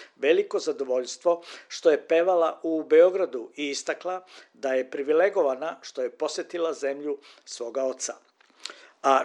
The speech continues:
čuveni australijski klavirski trio The Necks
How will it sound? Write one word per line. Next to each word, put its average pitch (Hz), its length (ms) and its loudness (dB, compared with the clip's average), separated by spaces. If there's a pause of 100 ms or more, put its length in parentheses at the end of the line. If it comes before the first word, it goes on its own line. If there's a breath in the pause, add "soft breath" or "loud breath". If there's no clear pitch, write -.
čuveni 190 480 4
australijski 156 920 2
klavirski 165 600 -2
trio 165 280 0
The 160 160 -2
Necks 175 380 -4